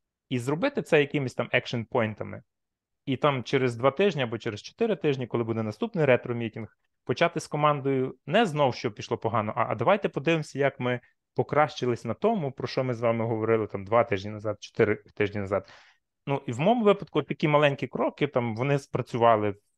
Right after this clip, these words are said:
ну, в кращому, там, дали кращі результати того, що там сторі почали приходити, там, майже готові, їх там протестував і сказав: «Дан».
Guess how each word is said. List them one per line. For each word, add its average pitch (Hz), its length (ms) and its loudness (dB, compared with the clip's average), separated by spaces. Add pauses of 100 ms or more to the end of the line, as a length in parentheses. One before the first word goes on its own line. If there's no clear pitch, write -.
(140)
ну, 107 180 -10 (460)
в 127 300 -12
кращому, 110 1300 -2 (640)
там, 113 160 2
дали 117 220 4
кращі 135 340 0
результати 117 440 2
того, 180 320 2
що - 180 -10
там 110 200 0 (260)
сторі 131 340 0
почали 123 340 0
приходити, 113 600 -2
там, 101 160 -2
майже 101 440 0
готові, 113 520 2
їх - 220 -6 (280)
там 117 140 -4
протестував 117 720 0
і 110 80 -4
сказав: 101 640 -2
«Дан». 98 380 2